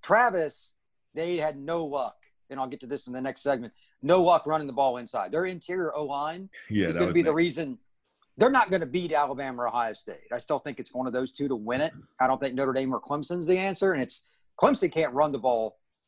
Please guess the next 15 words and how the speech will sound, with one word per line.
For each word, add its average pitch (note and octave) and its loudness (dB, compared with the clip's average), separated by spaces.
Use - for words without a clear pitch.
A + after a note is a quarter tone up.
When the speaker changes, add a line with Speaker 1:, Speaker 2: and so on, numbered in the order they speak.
Speaker 1:
right B2+ 0
at C3+ 0
you, C#3 -4
Speaker 2:
Mm. G2+ -2
Speaker 1:
and B2+ -8
their D3 2
play D#3 6
action C3 0
pass C3 0
game A2+ -12
is G2+ -14
nowhere A#2 -6
near A#2 -4
the G2 -10
same, F#2+ -6